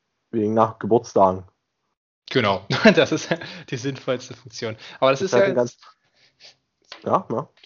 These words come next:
Speaker 2: Facebook war ja, ähm, quasi so diese Plattform, bei der ja jeder, das sagt ja auch so ein bisschen der Name, da enthüllt man ja quasi sich komplett und sagt so, ähm, was hab ich studiert, was, wo war ich in der Schule, was arbeite ich und so,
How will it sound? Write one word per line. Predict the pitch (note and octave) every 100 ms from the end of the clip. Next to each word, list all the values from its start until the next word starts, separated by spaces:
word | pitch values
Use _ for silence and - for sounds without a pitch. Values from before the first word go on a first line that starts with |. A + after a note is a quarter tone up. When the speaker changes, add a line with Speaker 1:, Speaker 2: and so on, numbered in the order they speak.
| -
Speaker 2:
Facebook | - D3+ - G3 C3+
war | C3 E3+
ja, | F#3 F#3 D3+
ähm, | D3+
quasi | D3 - D3 D#3
so | D#3
diese | D3 D3 C3
Plattform, | C3 B2+ C#3 - - E3 F3+ F#3 G#3 G3
bei | D3 C3
der | B2+ A#2+
ja | D3 C#3+
jeder, | A#2+ C3+ D#3+
das | B2+
sagt | A2 A2+
ja | A#2
auch |
so | A#2 B2
ein |
bisschen | A#2 B2
der | A2+
Name, | G#2 G2 - C#3+
da | D3+ C3 -
enthüllt | C3+ A#2 - C3 C3+
man | E3
ja | C#3+
quasi | C#3 C3+ D3 D3
sich | D3 -
komplett | D3 C3+ A2 D3+ -
und | D3 B2
sagt | A#2+ - -
so, | D3+ C#3+
ähm, | B2+ A#2+
was | A#2 -
hab | C3
ich | B2+ - - _ _ _
studiert, | - - A#2 B2+ B2+ B2 A#2+ A#2+ - -
was, | A#2 A#2+
wo | A#2+
war | B2 B2+
ich | B2+
in |
der | B2
Schule, | A#2+ - C#3+ C#3+ C3
was | A#2+ A#2
arbeite | - C#3 C#3 C3+
ich | - -
und | C3+ B2+
so, | B2+ C3 C3